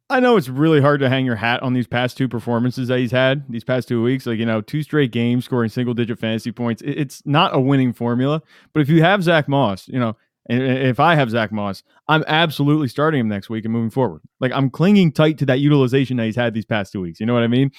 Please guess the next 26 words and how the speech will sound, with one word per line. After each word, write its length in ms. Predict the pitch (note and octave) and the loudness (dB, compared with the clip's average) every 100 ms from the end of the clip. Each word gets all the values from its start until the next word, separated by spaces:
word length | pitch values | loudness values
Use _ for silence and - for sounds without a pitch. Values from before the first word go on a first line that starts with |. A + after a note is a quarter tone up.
| - - | -20 -4
Like, 180 | C3 A2 _ - | -4 -4 _ 0
what's 180 | F3+ G#3+ | 2 2
encouraging 500 | E3+ F3 A#3+ G#3+ F#3 | 2 4 2 4 2
to 80 | |
me 240 | C3+ C3+ G#3 | 2 2 2
about 200 | F3+ D#3 | 2 2
what 120 | D#3 | 2
we 80 | C3+ | 0
saw 200 | D3 D#3+ | -2 0
against 200 | D#3+ C#3+ | 0 -4
the 80 | A2 | -2
Bengals, 460 | B2 D#3+ G3+ G#3+ | 0 4 2 2
if 100 | C#3+ | -2
there's 180 | C3 B2+ | -2 -2
anything 320 | C3+ D3 C#3 | 0 -2 0
encouraging, 600 | B2+ A#2+ C3+ C3 C3+ C#3 _ - | -2 0 -2 0 -2 -4 _ -6
you 80 | C3 | -2
know, 120 | B2 | 0
in 200 | B2+ C3 | 0 -2
that 180 | C3 A2+ | -2 -2
game, 340 | A#2+ C#3 F3+ | -2 -2 -2
anything 280 | A#2+ A#2+ B2 | -4 -4 -2
to 160 | C3+ | -2
be 120 | C3+ B2+ | 0 -2
encouraged 380 | A#2 B2+ D3 | -2 -2 -2
by, 240 | C#3+ F3 | -2 -2